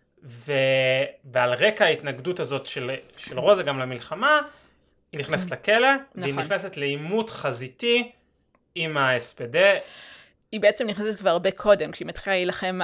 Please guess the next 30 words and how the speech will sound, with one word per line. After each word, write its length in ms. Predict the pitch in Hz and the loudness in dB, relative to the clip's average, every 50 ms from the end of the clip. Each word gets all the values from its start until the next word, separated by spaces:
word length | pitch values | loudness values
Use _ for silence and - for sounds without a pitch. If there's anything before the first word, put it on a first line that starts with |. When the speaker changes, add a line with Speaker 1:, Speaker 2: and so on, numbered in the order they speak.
| - | -2
Speaker 2:
על 120 | - 170 180 | 0 0 0
עקרונות 380 | 175 - 190 175 175 170 - | 0 0 -2 -6 -6 -6 -8
השביתה 320 | 190 - - 175 180 - 185 | -8 -8 -8 -6 -4 -4 -4
הכללית, 460 | 185 - 208 202 240 330 302 - - - | -4 -4 -4 -2 0 0 -2 -2 -4 -6
אבל 180 | - 165 196 196 | -2 0 0 2
בהחלט 600 | 185 185 185 - - 220 240 226 226 - - - | 2 2 2 2 0 0 0 0 -2 -4 -12 -16
ה-, 220 | - _ - 190 | -14 _ -2 0
ה-, 180 | 185 170 170 - | 2 2 2 0
העמדה 600 | - 180 160 - - 165 - - 180 190 196 202 | 0 -2 -2 -2 -4 -6 -6 -6 -2 2 2 2
שלה 160 | 202 - 214 190 | 2 2 0 0
לגבי 280 | 190 180 185 175 170 | 2 0 0 2 2
המלחמה 500 | 180 180 180 175 - - 180 175 180 170 | 2 2 0 -2 -8 -6 -6 -4 -2 -2
הייתה 520 | 160 156 135 - - - 170 156 147 143 135 - - | -2 -2 -4 -6 -6 -4 -2 -2 -2 -2 -4 -6 -6
בעצם 260 | 160 156 160 - 160 | -6 -4 -4 -6 -8
מכה 240 | 165 165 - - 170 | -10 -8 -6 -6 -6
ששוברת 540 | - - 156 - - 160 160 156 160 160 - | -4 -6 -8 -8 -8 -6 -6 -4 -6 -4 -4
גב 200 | - 160 170 165 | -4 -4 -4 -4
הגמל, 340 | 170 - - 208 262 302 294 226 208 | -6 -6 -4 -2 0 -2 -2 -2 -4
והיא 180 | 202 208 196 - | -6 -8 -8 -8
פשוט 260 | - - - 254 233 - | -8 -8 -6 -6 -6 -8
פיזית 640 | - - - 254 254 220 220 247 226 - - - - _ - | -12 -10 -4 -4 -2 -2 -2 -2 -4 -6 -10 -16 -16 _ -14
נהיית 380 | 226 202 202 185 185 185 - 196 | -10 -6 -4 -4 -4 -4 -6 -4
מרוחקת 480 | 196 190 160 165 - 190 185 196 180 | -4 -4 -4 -4 -6 -8 -8 -8 -8
מהמפלגה, 440 | 180 165 160 170 - - 175 196 226 226 - | -8 -8 -10 -8 -6 -4 -2 -2 -2 -2 -4
כי 60 | 208 | -8
היא 60 | 170 | -10
מתחילה 340 | 170 - - 185 190 185 175 | -10 -6 -2 0 2 2 2
לבלות 440 | 175 156 165 170 170 170 - - - - | 0 -2 -2 -4 -4 -4 -6 -12 -16 -12
שנים 340 | - - 170 165 170 170 | -10 -8 -8 -8 -8 -8
בכלא. 380 | 156 - - - 147 147 127 - | -10 -10 -6 -4 -4 -4 -4 -6